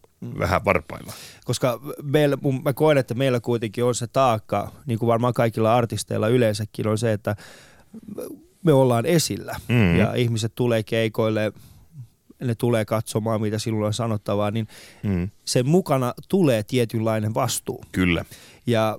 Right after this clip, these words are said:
Speaker 1: meidän koomikoiden, niin kuin kaikkien artistien, meidän pitää vaan tottua siihen, että, että meillä on tietty vastuu.
Speaker 2: Kyllä se on ihan totta ja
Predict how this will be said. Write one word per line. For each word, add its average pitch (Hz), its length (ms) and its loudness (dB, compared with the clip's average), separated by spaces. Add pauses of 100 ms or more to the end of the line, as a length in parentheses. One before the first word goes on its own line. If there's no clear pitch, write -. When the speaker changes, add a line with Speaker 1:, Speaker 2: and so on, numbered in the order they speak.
(120)
Speaker 1:
meidän 147 380 0
koomikoiden, 127 840 2
niin 131 160 -4
kuin 143 120 -4
kaikkien 135 420 0
artistien, 120 520 -2
meidän 143 260 0
pitää 170 260 -2
vaan 165 300 0 (840)
tottua 123 460 2
siihen, 117 380 0
että, 110 240 -2
että 117 120 -2
meillä 139 220 2
on 165 80 0
tietty 131 400 -2
vastuu. - 400 -4
Speaker 2:
Kyllä 175 200 6
se 120 140 4
on 127 120 6
ihan 95 180 4
totta 92 360 0
ja 85 140 4